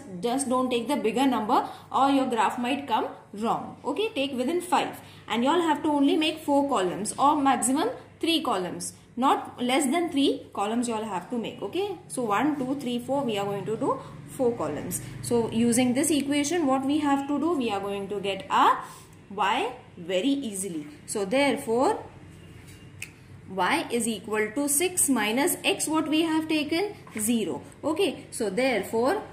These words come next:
y is equal to six. Okay, so this is six. Write it down. Again, y is equal to six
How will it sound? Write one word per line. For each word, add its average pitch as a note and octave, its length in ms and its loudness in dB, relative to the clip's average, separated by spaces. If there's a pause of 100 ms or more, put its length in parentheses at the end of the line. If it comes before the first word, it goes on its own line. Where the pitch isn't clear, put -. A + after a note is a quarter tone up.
y A3 420 -2
is F#3+ 160 -2
equal F#3 440 0
to A#4 200 2
six. - 640 0 (240)
Okay, D#4+ 260 0
so G#3 140 -2
this G3+ 220 -2
is B3+ 100 0
six. - 460 -2 (840)
Write G3 280 -2
it A3+ 160 -2
down. D4+ 340 2 (1300)
Again, B3+ 420 2
y A#3 220 4
is C#4+ 180 2
equal A#3+ 380 -2
to B3+ 180 0
six - 560 0